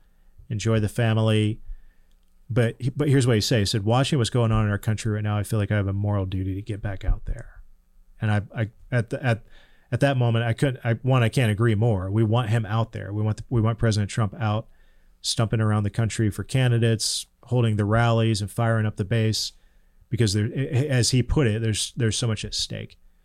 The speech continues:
So he feels a duty to get back out there. And, and I, and I appreciate that. We, everyone around the table, uh, encouraged him to do that. The other thing that struck me,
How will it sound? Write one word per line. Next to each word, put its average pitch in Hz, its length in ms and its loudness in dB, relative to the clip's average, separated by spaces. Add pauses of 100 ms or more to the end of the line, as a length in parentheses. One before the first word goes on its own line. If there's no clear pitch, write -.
(100)
So 131 120 0
he 120 120 4
feels 117 240 2
a 107 100 2
duty 110 460 2
to 107 100 0
get 113 220 -8
back 104 220 -6
out 101 240 -8
there. 104 300 -8 (680)
And, 110 240 0
and 117 140 2
I, 110 120 2 (140)
and 110 100 0
I 101 100 2
appreciate 98 440 -2
that. 101 180 -4
We, 110 300 2
everyone 107 360 2
around 104 340 0
the 95 80 -2
table, 98 460 -4 (680)
uh, 120 40 -4
encouraged 110 680 0
him 92 140 -4
to 95 120 -8
do 90 200 -6
that. - 280 -12 (640)
The 135 80 4
other 180 160 4
thing 151 220 2
that 120 140 2
struck - 320 0
me, 110 360 0